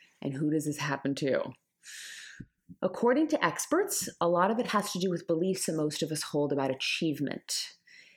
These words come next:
Many people who struggle with imposter syndrome grew up in families where achievement and success were highly emphasized and highly valued.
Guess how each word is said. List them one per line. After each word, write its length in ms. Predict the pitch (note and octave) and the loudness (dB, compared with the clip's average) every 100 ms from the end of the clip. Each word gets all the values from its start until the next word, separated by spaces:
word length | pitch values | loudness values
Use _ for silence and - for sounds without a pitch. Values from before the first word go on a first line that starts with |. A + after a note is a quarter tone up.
| _ | _
Many 240 | F3+ F3 G#3 | 0 2 0
people 300 | A#3 A3 G#3+ | -2 -2 -2
who 100 | F#3+ | -2
struggle 480 | - - F3+ F#3+ A#3+ | 0 2 4 4 4
with 160 | A#3+ | 4
imposter 480 | G#3+ F#3+ F3 D#3+ F3 | 0 0 0 2 0
syndrome 460 | - D#3 D3+ D3 - | 0 0 2 0 0
grew 300 | D3 E3+ F#3 | 0 2 4
up 200 | F3 F3+ | 2 0
in 80 | |
families 480 | D#3 C#3+ C#3+ C#3+ C#3 | 0 0 0 0 0
where 140 | C#3 - | -2 -2
achievement 520 | - - G3 A3+ A#3 | -4 0 0 2 0
and 120 | F#3 | -2
success 480 | - E3 - C#3 C#3 | -2 -2 -2 -2 -2
were 100 | - | -6
highly 520 | - - D3 D3+ D3+ D3+ | -6 -2 0 2 0 0
emphasized 680 | C#3 - C#3 - B2+ B2+ - | -4 -4 -4 0 0 -2 -4
and 80 | C#3 | -6
highly 340 | - G1+ D3+ | -4 -2 0
valued. 600 | E3+ G3+ G#3 D3+ - - | 6 6 6 4 0 -6